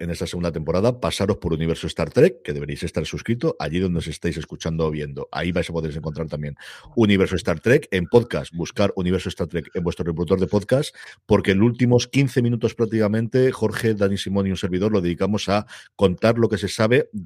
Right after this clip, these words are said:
o form-, oficialmente. No hacemos rumores ni nada, sino lo que oficialmente se ha presentado en imágenes y en el tráiler y sobre todo en el avance de dos minutos del primer episodio que ya puso a disposición de los seres humanos Paramount Plus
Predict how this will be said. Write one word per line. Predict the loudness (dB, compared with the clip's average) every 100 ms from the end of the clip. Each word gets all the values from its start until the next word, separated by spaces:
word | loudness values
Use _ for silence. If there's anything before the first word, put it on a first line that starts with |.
| -8
o | -6
form-, | 0 0 2
oficialmente. | 0 0 2 2 2 -6 -10
No | -6
hacemos | -2 0 0
rumores | 0 0 -2
ni | -2
nada, | 0 0 -2
sino | -6 -4
lo | -2
que | -2
oficialmente | -8 -4 -2 -2 -4
se | -6
ha |
presentado | -6 -8 -4 -4 -4 -8 -20 _
en | -2 0
imágenes | 2 0 2 2 2 -2 -8 -20 _
y | 0 2
en | 2
el | 0 -2
tráiler | 2 2 4 0 -2
y | -6
sobre | -6 -4 -2
todo | 0
en | 2
el | 2
avance | 2 2 0
de | 0
dos | 2 0 0
minutos | -2 -2 -2 -4 -10 -12 -20 -20 -10
del | -2 -2
primer | 0 2
episodio | 4 2 0 -2 0 0 0
que | -4 -6
ya | -2 -2 -2
puso | -6 -6 -6
a |
disposición | -6 -8 -8 -4 2 2 0 -10 -20 -6
de | 0
los | 0 0
seres | -2 -4
humanos | -4 -6 -6 -8
Paramount | -2 0 2 -2 0
Plus | 2 2